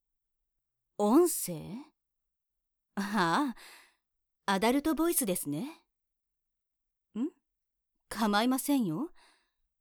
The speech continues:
あれはマゾ向けの媒体ですし、視聴自体は減点材料とはなりません。視聴を積極的に推奨している女王様もおられますので。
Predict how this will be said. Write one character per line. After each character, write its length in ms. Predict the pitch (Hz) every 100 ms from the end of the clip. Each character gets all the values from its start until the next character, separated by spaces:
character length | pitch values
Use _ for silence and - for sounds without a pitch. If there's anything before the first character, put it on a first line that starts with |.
| _ _ _
あ 120 | 254
れ 120 | 277 302
は 100 | 294
マ 160 | 254
ゾ 80 | 285
向 140 | 302
け 100 | 330
の 120 | 302 226
媒 180 | 233
体 160 | 247 277
で 100 | 285
す 120 | 269
し、 300 | - 190 185 - - _ _ -
視 200 | - -
聴 220 | 190 214
自 180 | 233 247
体 200 | 233 165
は 100 | 147
減 260 | 170 226
点 240 | 294 285 277
材 200 | 302 277
料 180 | 233
と 100 | 185
は 80 | 160
な 120 | 151
り 100 | 151
ま 120 | 208 247
せ 200 | - 240
ん。 80 | - _ _ _ _ _ _ _ _ _ _ _
視 200 | - -
聴 280 | - 226 240
を 40 |
積 260 | 254 202 196
極 220 | 262 247
的 220 | 294 277
に 120 | 247 254
推 240 | 202 220
奨 240 | - 262
し 60 | 254
て 180 | 269 269
い 40 |
る 120 | 262
女 260 | - 208 240
王 100 | 330
様 260 | - 262 220
も 120 | 160
お 80 | 165
ら 100 | 190
れ 100 | 233
ま 100 | 285
す 160 | -
の 100 | 233
で。 240 | 196 -